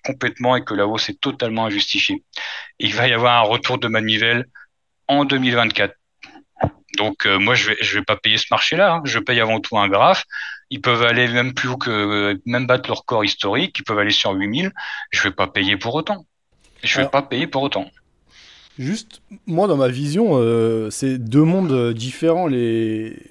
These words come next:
Speaker 2: les entreprises qui marchent, les large cap, euh, ou même les, les entreprises de taille intermédiaire, mais qui marchent, et ce que tu décris là.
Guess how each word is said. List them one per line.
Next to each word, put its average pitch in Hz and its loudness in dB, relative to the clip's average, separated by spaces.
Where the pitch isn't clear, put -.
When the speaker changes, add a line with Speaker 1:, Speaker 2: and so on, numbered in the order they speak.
Speaker 2:
les 123 -4
entreprises 143 -6
qui 139 -6
marchent, 147 0
les 120 -4
large 120 -4
cap, 151 -2
euh, 113 -4
ou 127 -4
même 151 4
les, 135 4
les 120 0
entreprises 120 -4
de 123 -12
taille 127 0
intermédiaire, 131 2
mais 113 0
qui 123 -6
marchent, 160 2
et 127 -6
ce - -12
que - -6
tu 135 -8
décris 135 -2
là. 131 -2